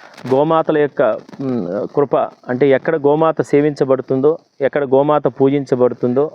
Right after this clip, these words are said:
అక్కడ సమస్త దేవీ దేవతలంతా నడయాడుతుంటారని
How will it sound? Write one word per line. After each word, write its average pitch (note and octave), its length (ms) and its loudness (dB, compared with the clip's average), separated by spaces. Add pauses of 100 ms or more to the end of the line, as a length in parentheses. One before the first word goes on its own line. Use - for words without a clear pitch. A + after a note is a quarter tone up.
అక్కడ B2+ 200 -2
సమస్త C3+ 440 -2
దేవీ C#3 320 2
దేవతలంతా C3+ 720 0 (200)
నడయాడుతుంటారని B2+ 920 0